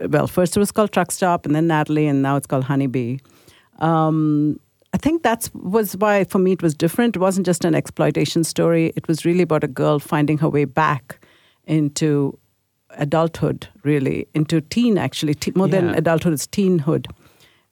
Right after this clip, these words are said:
Speaker 1: And being a normal, crazy teen for me, and that's why that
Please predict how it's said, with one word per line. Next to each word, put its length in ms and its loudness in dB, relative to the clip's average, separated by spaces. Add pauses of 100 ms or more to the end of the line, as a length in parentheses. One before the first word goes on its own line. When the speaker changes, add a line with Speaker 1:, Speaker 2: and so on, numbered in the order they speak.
Speaker 1:
And 420 0
being 180 -2
a 60 0
normal, 880 0
crazy 720 0
teen 580 -2
for 140 -4
me, 240 2
and 140 2
that's 200 -2
why 140 2
that 220 -2